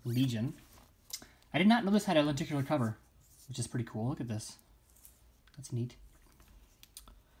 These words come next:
Uh, it says at the bottom here, the complete season one. And it doesn't say anything besides the, the name, season one,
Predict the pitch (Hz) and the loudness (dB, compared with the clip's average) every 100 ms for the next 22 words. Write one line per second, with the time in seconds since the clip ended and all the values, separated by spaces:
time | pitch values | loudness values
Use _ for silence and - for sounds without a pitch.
0 | - - - - - - 139 131 123 127 | -20 -16 -12 -10 -8 -4 -4 0 4 4
1 | 127 131 127 127 120 - 135 131 - 139 | 4 4 2 0 -4 -2 0 0 0 -2
2 | 120 117 127 185 208 - - _ _ - | 0 0 -2 0 -2 -6 -20 _ _ -20
3 | - _ _ _ - - - 143 117 117 | -20 _ _ _ -20 -20 -16 -6 -4 -2
4 | 117 113 113 117 110 113 110 - 110 107 | -4 -4 -4 -4 -4 -4 -6 -6 -6 -6
5 | - - 131 - - - - 113 113 113 | -10 -10 -12 -16 -20 -20 -8 -4 0 0
6 | 113 - 110 110 110 110 | -2 -4 -4 -2 -2 -2